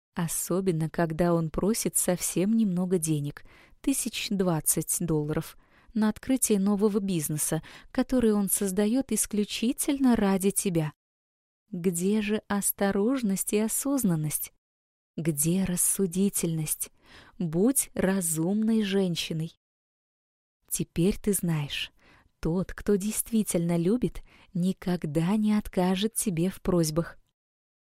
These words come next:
Даже в древней индийской книге любви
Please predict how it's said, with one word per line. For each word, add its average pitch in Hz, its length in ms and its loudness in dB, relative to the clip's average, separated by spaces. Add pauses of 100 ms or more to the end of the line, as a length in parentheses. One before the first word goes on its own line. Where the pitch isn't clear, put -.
(200)
Даже 185 600 2
в 170 120 -6
древней 170 600 2
индийской 190 680 0
книге 180 440 0
любви 160 580 -2